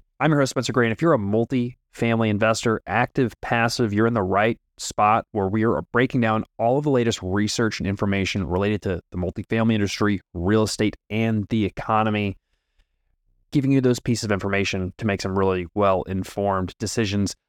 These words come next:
Like I said, really interesting show today. We've got, uh, the new research brief from Gray Capital, as well as pieces from Globe Street, talking about WeWork headed towards disaster.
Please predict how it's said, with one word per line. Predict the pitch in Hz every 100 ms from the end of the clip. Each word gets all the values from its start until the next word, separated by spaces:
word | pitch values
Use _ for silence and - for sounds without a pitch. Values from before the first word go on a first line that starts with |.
| _
Like | 107 113 123
I | 127
said, | 113 - 120 110 110 _ -
really | 92 98 120 135 127 120
interesting | 117 - 110 104 - 107 95 -
show | - - 113 110
today. | 101 107 104 101 98
We've | 98
got, | 104 98
uh, | 82
the | 107
new | 104 113
research | 101 113 - 110 - -
brief | 110 107 - -
from | - 117 113 107
Gray | 117 107
Capital, | - - 135 139 127 -
as | 117 110
well | 117 131
as | 127 -
pieces | 120 113 110 95
from | - 98 87
Globe | 85 110 117
Street, | - - 110 107 _ _
talking | - 143 170
about | 156 139 120 - _ _
WeWork | 90 104 151 131 92 - - _ -
headed | 131 139 147 - _
towards | - - 131 131 123 - _ - -
disaster. | 131 107 117 113 117 - 113 110